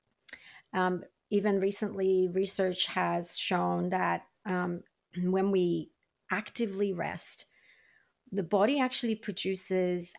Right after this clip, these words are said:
antioxidation and anti-inflammatory changes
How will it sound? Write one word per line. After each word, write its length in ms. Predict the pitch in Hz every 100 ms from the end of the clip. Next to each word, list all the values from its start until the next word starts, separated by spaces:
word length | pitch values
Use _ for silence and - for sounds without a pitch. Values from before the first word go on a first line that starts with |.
| -
antioxidation 840 | 196 208 - 214 202 196 196 180 _ _ _ - 202 - - 170 160 214 - 269 254
and 140 | 190 214
anti-inflammatory 1080 | 180 185 190 175 - 165 180 202 202 190 185
changes 840 | - 170 185 202 302 359 -